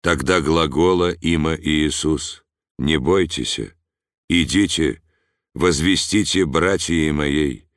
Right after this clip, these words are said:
да идут в Галилею, и ту мя видят». Идущему же има, сенеции от Кустадии, пришедшие в град, возвестиша архиереум вся бывшая.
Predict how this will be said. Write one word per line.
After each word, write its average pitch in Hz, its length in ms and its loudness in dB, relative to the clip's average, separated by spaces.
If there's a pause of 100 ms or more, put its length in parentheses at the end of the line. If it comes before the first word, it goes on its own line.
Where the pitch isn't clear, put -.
(420)
да 85 180 2
идут 95 520 2
в 71 140 -2
Галилею, 85 880 2 (240)
и 92 160 2
ту 87 340 2
мя 80 440 0
видят». 64 580 -2 (1600)
Идущему 92 760 2
же 85 220 2
има, 87 500 0 (340)
сенеции 95 760 2
от 87 240 -2
Кустадии, 87 800 0
пришедшие 85 680 0
в 76 160 0
град, 78 440 -2 (420)
возвестиша 92 1000 0
архиереум 87 880 2
вся 82 300 -2
бывшая. 65 680 -2